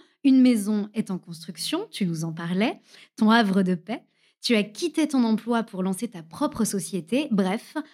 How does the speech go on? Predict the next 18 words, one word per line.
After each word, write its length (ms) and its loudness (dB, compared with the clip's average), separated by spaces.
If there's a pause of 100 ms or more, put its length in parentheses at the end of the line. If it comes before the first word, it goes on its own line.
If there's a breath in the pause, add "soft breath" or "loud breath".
(140 loud breath)
un 120 2
trop-plein 600 -2
se 180 -12
fait 220 -4
sentir. 600 -4 (320 soft breath)
L'appel 380 2
de 100 2
Venise 540 -2
retentit 760 -2
à 100 -6
nouveau, 560 2 (260 soft breath)
mais 100 2
cette 200 -4
fois-ci, 640 -6
une 160 4
idée 240 0
va 140 -6
germer 560 -6